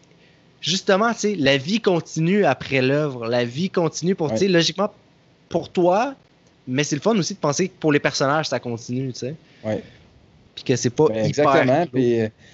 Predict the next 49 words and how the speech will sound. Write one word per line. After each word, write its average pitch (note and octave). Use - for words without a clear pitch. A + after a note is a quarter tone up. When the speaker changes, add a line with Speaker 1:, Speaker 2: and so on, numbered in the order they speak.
Speaker 2:
c'est, -
le, A2
le A2+
tiroir, D3+
il D#3+
est C#3+
ouvert, C#3
ouais, C3
il -
est -
ouvert, C#3+
puis G2
tu -
le G#2
fermeras, B2+
toi, D3
quand B2+
tu A#2+
veux A2+
bien B2
le A#2+
fermer. A2
Speaker 1:
<laughs> -
Speaker 2:
Tu C#3
sais, C3+
c'est, -
Speaker 1:
Ouais, A2+
Speaker 2:
mais G2+
Speaker 1:
c'est G2
bien G#2+
dit. G2
Speaker 2:
sinon, C#3
t'as, A#2
tu, A2+
tout E3
a D#3+
été C#3+
dit, B2
tu -
n'as G#2
plus B2
rien C#3+
à C#3
jaser. B2+
C'était-tu B2+
bon ? D3+
Ouais, C3+
c'était A#2+
bon. C3